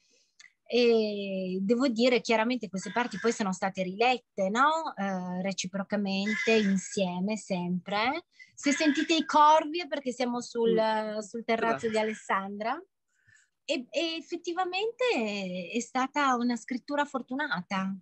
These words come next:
Speaker 1: perché io non, a me non sembra, nonostante noi siamo due persone,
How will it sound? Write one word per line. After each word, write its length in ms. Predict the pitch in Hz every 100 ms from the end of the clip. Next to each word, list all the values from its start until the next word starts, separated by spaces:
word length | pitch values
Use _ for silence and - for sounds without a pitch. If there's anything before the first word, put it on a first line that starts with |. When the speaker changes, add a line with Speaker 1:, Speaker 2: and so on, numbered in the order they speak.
| _ _
Speaker 1:
perché 320 | 247 262 285
io 420 | 277 269 285 415 320
non, 440 | 233 226 220 220
a 880 | 220 214 214 208 - - - - 220
me 260 | 262 302 381
non 240 | 254 247
sembra, 640 | 233 - 285 269 220 208 208
nonostante 760 | 214 226 226 - 262 285 262
noi 220 | 226 247
siamo 360 | 269 233 220 226
due 240 | 202 247
persone, 960 | - 220 - - 220 233 254 254 240 -